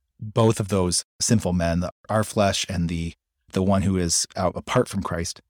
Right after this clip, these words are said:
uh, would do these, you know, works of the flesh, things like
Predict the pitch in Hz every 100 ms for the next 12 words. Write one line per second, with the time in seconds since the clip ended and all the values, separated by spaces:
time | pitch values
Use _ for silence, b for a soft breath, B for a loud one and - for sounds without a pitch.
0 | _ _ _ 92 98 98 92 110 113 104
1 | 98 87 - - 98 80 - 107 - 104
2 | - - 85 65 - - - 107 104 95
3 | 92 90